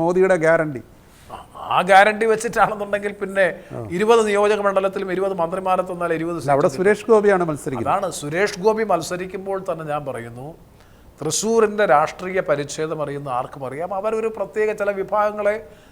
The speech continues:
Speaker 2: സ്വാധീനിക്കാൻ വേണ്ടിയിട്ടുള്ള ശ്രമം നടത്തുന്നുണ്ട്.
Speaker 1: അല്ലാതെ ഇത്തവണ അക്കൗണ്ട് തുറക്കില്ല.
Speaker 2: ആ ശ്രമം ഒന്നും വിലപ്പോകാൻ പോകുന്നില്ല. തൃശ്ശൂരിൽ ടി എൻ പ്രതാപൻ മത്സരിക്കുമെന്നാണ് ഞാൻ മനസ്സിലാക്കുന്നത്. നല്ല ഭൂരിപക്ഷത്തോടുകൂടി പ്രതാപൻ വിജയിക്കും. അത്ര ബഹുജനാടിത്തറയുള്ള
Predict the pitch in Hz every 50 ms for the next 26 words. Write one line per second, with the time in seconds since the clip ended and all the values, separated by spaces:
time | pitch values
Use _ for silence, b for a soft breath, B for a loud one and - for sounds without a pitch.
0 | B B - - 214 214 220 226 - 240 233 233 220 233 226 226 220 214 214 220
1 | 208 214 208 202 202 - - 180 180 180 170 156 151 139 135 120 110 107 - -
2 | - - 135 131 147 165 175 170 175 190 185 196 185 185 196 190 185 190 180 175
3 | 160 - 185 160 139 113 156 190 226 254 269 262 - 214 208 208 220 214 196 190
4 | 190 196 185 170 160 160 165 165 185 185 185 185 185 185 175 170 156 151 147 143
5 | 131 127 123 127 139 175 - - - - - - 143 135 - - 175 180 190 196
6 | 202 220 202 - - - - 156 156 175 202 202 190 202 185 175 185 175 175 170
7 | 175 170 160 151 143 143 - 165 160 165 170 170 160 160 156 151 147 147 143 139
8 | 131 123 123 113 - 147 147 147 135 - 151 143 143 151 175 214 - b b b
9 | b b b b b - 185 220 254 262 285 - 254 190 180 196 196 190 196 185
10 | - 190 - 196 180 175 170 156 160 156 165 196 196 - - 156 143 156 160 160
11 | 170 170 151 147 131 127 123 135 147 151 151 147 - 180 - - b b b b
12 | b b b 151 185 185 - - 247 247 240 202 196 185 185 196 190 202 202 196
13 | 196 196 185 180 185 185 175 175 175 175 175 180